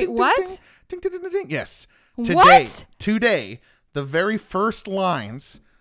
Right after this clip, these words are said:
Speaker 1: of the season five script was released by the Stranger writers.
Speaker 2: Um, you kept that well
Speaker 1: I
Speaker 2: under
Speaker 1: did,
Speaker 2: wraps.
Speaker 1: I did, 'cause I wanted to give you a live
Speaker 2: Oh my
Speaker 1: I wanted to find out.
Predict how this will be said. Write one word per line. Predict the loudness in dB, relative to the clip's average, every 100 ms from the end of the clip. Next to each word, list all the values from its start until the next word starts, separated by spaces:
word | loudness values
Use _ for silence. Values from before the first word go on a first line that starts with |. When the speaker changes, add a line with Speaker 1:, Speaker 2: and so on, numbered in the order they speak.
| _ -8
Speaker 1:
of | -6 -6
the |
season | -8 -6 -4 -4
five | 0 2 0
script | -6 -4 -4 -4 -10
was | -6 0 0 0
released | -4 -4 -8 -12 -18 _
by | -6
the | -6
Stranger | -6 -6 -4 -4
writers. | -6 -6 -8 -12 -14 -20 _ _ -6
Speaker 2:
Um, | -4 -2 0 0 0 0 -4 -8 -10
you | -8 -6 -6
kept | -4 -6 -4
that | -2 -2 -4
well | -8 -6 -4 -2
Speaker 1:
I | -2
Speaker 2:
under | -4 -4
Speaker 1:
did, | 0 0
Speaker 2:
wraps. | 2 2 2
Speaker 1:
I | 2
did, | -2 -4 -4
'cause | -2
I | -2
wanted | 2 2 2
to | -4
give | 0 0 2
you | 0
a | 0
live | -2 -4 0 4 4 4
Speaker 2:
Oh | 0
my | -4 -4
Speaker 1:
I | -4
wanted | 0 2
to |
find | 4 4
out. | 2